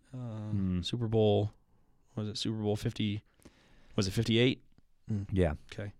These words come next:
Speaker 1: interesting. Uh, yeah. How would you, how would you feel about a Lions-Browns Super Bowl?
Speaker 2: That's about the best matchup I could ever think of.
Speaker 1: Could you imagine those two fan bases?
Speaker 2: Two teams.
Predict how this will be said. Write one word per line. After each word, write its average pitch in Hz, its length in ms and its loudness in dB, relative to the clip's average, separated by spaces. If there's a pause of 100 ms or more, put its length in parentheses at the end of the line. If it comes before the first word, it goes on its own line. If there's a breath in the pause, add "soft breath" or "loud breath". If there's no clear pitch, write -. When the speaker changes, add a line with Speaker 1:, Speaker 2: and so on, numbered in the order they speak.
Speaker 1:
interesting. 113 420 -6 (960)
Uh, 101 440 -6 (420)
yeah. - 120 -4 (580 soft breath)
How 269 160 10
would 311 100 8
you, 269 160 -4
how 214 160 6
would 320 100 4
you 277 100 -2
feel 226 260 0
about 143 160 2
a - 20 2
Lions-Browns 101 920 0
Super - 240 -8
Bowl? - 260 -12 (380)
Speaker 2:
That's 139 340 8
about 202 300 12
the 135 100 12
best 120 420 8
matchup 104 440 6
I 95 80 6
could 98 180 2
ever 90 220 4
think 85 260 -6
of. 78 140 -4
Speaker 1:
Could 143 240 6
you 302 200 10
imagine 180 540 8
those 147 280 10
two 185 180 12
fan 143 320 12
bases? 87 600 4
Speaker 2:
Two 220 200 12
teams. 170 580 8